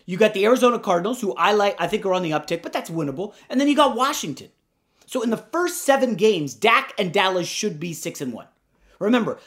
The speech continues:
last year against the bad teams, Dak Prescott just vaporized them.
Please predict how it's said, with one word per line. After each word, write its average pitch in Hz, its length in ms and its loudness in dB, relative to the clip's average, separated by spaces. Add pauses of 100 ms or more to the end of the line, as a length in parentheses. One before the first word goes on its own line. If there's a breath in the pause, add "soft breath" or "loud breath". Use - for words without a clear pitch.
last 185 480 0
year 180 360 -2
against 147 380 -6
the 120 80 -8
bad 156 520 -2
teams, 120 460 -8 (380 soft breath)
Dak 180 340 -2
Prescott 160 540 -4
just 147 220 -12
vaporized 110 840 -6
them. 82 100 -20